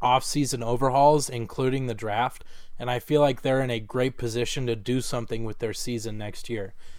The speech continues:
They drafted a linebacker with their first pick, which is great for the Bears because they've been struggling on defense for a while.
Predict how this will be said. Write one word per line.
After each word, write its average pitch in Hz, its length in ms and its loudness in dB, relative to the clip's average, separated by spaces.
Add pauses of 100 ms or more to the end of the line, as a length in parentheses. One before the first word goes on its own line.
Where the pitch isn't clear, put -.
(300)
They 143 580 6
drafted 160 540 4
a 143 120 4
linebacker 151 680 6
with 131 180 2
their 135 140 0
first - 380 4
pick, 131 260 0
which 143 160 0
is 120 160 0
great 165 460 2
for 175 180 2
the 151 80 2
Bears 127 380 2
because 127 320 -4
they've 120 180 0
been 131 140 -4
struggling 135 440 -2
on 127 140 -4
defense 120 400 -6
for 117 240 -2
a 135 100 -4
while. 120 540 0